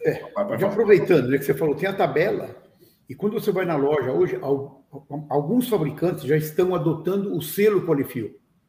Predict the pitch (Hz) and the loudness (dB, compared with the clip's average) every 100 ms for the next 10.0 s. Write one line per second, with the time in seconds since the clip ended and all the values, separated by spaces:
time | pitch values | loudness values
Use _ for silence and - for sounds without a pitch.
0 | _ _ _ - 196 208 214 185 196 - | _ _ _ -4 -2 2 4 4 0 10
1 | 185 190 - - - - - - 151 - | 12 12 8 -2 -10 -10 -10 -10 -10 -4
2 | 147 151 196 151 151 151 202 202 - _ | -2 -2 -6 -2 -2 -2 -4 -12 -16 _
3 | - 147 156 - 151 175 175 170 185 - | -14 -6 -6 -4 -6 -2 -2 -2 -4 -8
4 | - _ - 165 180 - - 190 180 175 | -16 _ -12 -8 -8 -6 -4 -4 -2 -4
5 | 165 156 147 143 147 127 131 123 120 - | -4 -2 -2 0 -4 -4 -6 -6 -8 -8
6 | 131 127 - 139 143 139 151 - - - | -6 -8 -6 -6 -6 -6 -6 -8 -14 -18
7 | - 185 127 143 160 180 190 196 175 131 | -6 -4 -2 -2 0 -2 2 2 2 -4
8 | 123 - _ _ - 202 151 160 226 156 | -10 -16 _ _ -2 0 2 0 0 0
9 | 113 120 - 147 - - 147 170 196 - | -4 -8 -6 -8 -8 -4 0 0 0 -4